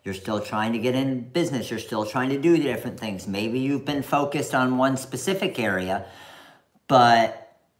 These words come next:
maybe there's another area that even in these hard times you could reach that's maybe not a, a school or a sporting event, 'cause those aren't going on right now.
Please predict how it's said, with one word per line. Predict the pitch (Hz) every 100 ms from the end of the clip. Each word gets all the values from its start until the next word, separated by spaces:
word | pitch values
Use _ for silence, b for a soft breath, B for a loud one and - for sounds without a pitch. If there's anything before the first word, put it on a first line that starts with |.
| -
maybe | 113 123 127
there's | 120 127 123
another | 120 131 139
area | 123 117 117 117 113
that | 110 107
even | 127 117 123
in | 120
these | 117 107
hard | 151 120
times | 139 143 127
you | 110
could | 117 98
reach | 95 156 127 -
that's | 117 104 -
maybe | 113 107 110
not | 113 110 113
a, | 101 101 - 110
a |
school | 98 - - 165 139
or | 120 113
a | 101
sporting | - 160 208 208 117
event, | 95 104 110
'cause | - 107
those | 120 117
aren't | 117 110
going | 107 101
on | 123 180
right | 123 90
now. | 82 -